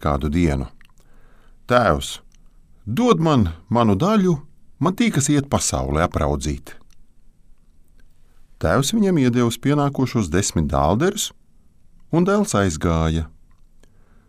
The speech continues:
Viņš gāja, gāja cauri mežiem, pa laukiem,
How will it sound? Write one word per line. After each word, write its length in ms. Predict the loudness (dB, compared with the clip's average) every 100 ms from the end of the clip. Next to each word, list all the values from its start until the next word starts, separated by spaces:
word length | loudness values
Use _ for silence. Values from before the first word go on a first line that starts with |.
| -20 -20 -10
Viņš 260 | -6 -6 -4
gāja, 680 | -2 0 2 0 0 -2 -4 -8 -8
gāja 1000 | -2 0 2 0 0 0 0 -2 -4 -6 -12 -20 -8
cauri 420 | -2 2 4 2
mežiem, 680 | 2 2 0 0 0 0 -2 -6 -20 -20 -20 -20 -20 -10
pa 120 | -6 -2
laukiem, 840 | 0 2 2 0 -2 0 0